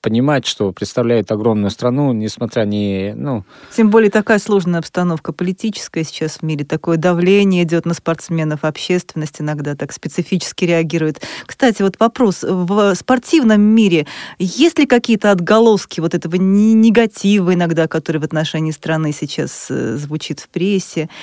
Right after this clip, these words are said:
Speaker 2: Либо спорт вне политики и дружба остается дружбой?
Speaker 1: Хороший, интересный очень вопрос. Это, э, самовоспитание внутреннего спортсмена в раз, и, э, второе, как обстановку сборную, как создали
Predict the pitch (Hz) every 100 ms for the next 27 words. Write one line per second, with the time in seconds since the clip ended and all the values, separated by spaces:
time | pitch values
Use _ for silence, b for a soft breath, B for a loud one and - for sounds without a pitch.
0 | B 202 220 - - 247 220 190 233 262
1 | 185 160 170 202 226 190 - 160 151 139
2 | 147 151 160 202 196 160 156 - 147 -
3 | 151 185 170 143 143 B B B B B
4 | B B B B _ - 160 165 139 110
5 | 113 127 147 135 110 101 - 101 95 104
6 | 95 - 127 131 139 139 B B B B
7 | B B B B B - 117 113 113 110
8 | - 131 135 135 127 147 - 139 131 131
9 | 131 - 131 123 - 131 - 135 131 127
10 | 143 156 - - 117 110 113 110 110 104
11 | 127 131 120 - 117 - 113 - 127 123
12 | - 120 104 123 110 104 - 101 - 113
13 | 101 120 113